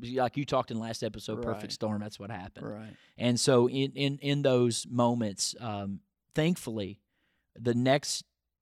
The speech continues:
Speaker 1: few days later, I got to the doctor, and we were in the doctor,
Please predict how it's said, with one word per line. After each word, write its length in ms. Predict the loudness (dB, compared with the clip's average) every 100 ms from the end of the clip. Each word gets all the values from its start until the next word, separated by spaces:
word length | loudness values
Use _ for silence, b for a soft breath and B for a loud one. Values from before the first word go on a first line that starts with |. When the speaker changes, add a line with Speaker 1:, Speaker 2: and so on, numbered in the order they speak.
| _ _
Speaker 1:
few 160 | 0 4
days 240 | 4 2
later, 240 | 0 0
I 60 | 0
got 180 | 0 -2
to 100 | -6
the 100 | -4
doctor, 400 | -4 -4 -6 -8
and 180 | -4 -2
we 140 | 0
were 80 | 0
in 80 | -2
the 80 | -2
doctor, 500 | -4 -6 -6 -8